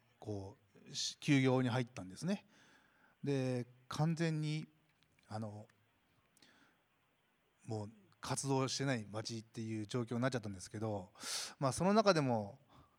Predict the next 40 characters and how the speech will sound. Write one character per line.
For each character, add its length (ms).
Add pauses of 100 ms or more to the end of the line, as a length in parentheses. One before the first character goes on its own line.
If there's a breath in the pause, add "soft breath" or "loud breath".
き 100
っ 40
と 400 (1120 loud breath)
頑 160
張 60
っ 40
て 80
る 40
人 120
い 20
る 80
だ 100
ろ 260
う 60
と 300 (180)
い 140
う 260
気 160
持 160
ち 160
と、 500 (120)
あ 160
と、 520 (880)
自 180
分 180
た 120
ち 80
の 200
友 360
し-、 220 (100)
友 240
人 260
や、 340 (540 loud breath)
あ 140
の、 640
お 80
客 240
さ 140
ん 80
や 200